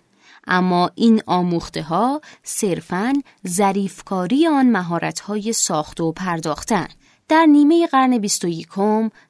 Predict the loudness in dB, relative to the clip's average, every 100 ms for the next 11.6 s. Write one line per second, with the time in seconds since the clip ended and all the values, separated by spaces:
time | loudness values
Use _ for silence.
0 | -14 -4 -4 0 0 0 0 -2 -4 -6
1 | -6 -2 0 0 -2 -4 -2 -2 -2 0
2 | -2 0 -2 -2 -6 -4 -4 -4 -6 -6
3 | -4 -4 -6 -4 -2 -2 -2 -6 -20 -20
4 | _ 4 6 6 2 0 0 -4 -4 -4
5 | -4 -4 -4 -6 -6 -2 -2 0 -2 -2
6 | 0 -2 -2 -6 -4 -4 -6 -8 -8 -10
7 | -20 _ _ _ _ _ _ _ -2 0
8 | -2 -4 -4 -4 -8 -16 _ 0 2 2
9 | 0 0 0 0 -4 -6 -6 -4 -2 -2
10 | -2 -2 -4 -4 -6 -6 -4 0 4 4
11 | 2 -4 -4 -8 -12 -16